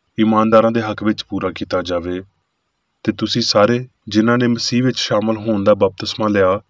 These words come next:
ਮਸੀਹ ਨੂੰ ਪਾ ਲਿਆ ਏ। ਨਾ ਕੋਈ ਯਹੂਦੀ ਰਿਹਾ, ਨਾ ਯੂਨਾਨੀ, ਨਾ ਕੋਈ ਗੁਲਾਮ, ਨਾ ਆਜ਼ਾਦ,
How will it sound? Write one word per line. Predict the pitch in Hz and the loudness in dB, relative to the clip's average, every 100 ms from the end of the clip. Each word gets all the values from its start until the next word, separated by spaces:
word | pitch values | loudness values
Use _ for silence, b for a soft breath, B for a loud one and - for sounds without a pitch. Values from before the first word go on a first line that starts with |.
| _ _ _ - | _ _ _ -10
ਮਸੀਹ | 107 - 117 | -4 0 0
ਨੂੰ | 117 | 0
ਪਾ | 101 87 | 0 0
ਲਿਆ | 87 87 90 | -2 -4 -4
ਏ। | 90 98 _ _ _ _ _ - | -6 -12 _ _ _ _ _ -4
ਨਾ | 95 | -4
ਕੋਈ | 95 104 101 | 0 -2 0
ਯਹੂਦੀ | 95 95 87 95 101 | -2 -4 -4 -4 0
ਰਿਹਾ, | 98 101 | 0 0
ਨਾ | 107 98 | -2 -6
ਯੂਨਾਨੀ, | 95 95 90 98 110 _ _ _ _ _ 110 | -6 -4 -4 -2 -4 _ _ _ _ _ -2
ਨਾ | 104 | -2
ਕੋਈ | 107 101 | 0 -2
ਗੁਲਾਮ, | 98 95 92 101 104 | 0 2 2 0 -4
ਨਾ | 95 | -4
ਆਜ਼ਾਦ, | 95 101 92 92 98 | -4 -4 0 0 0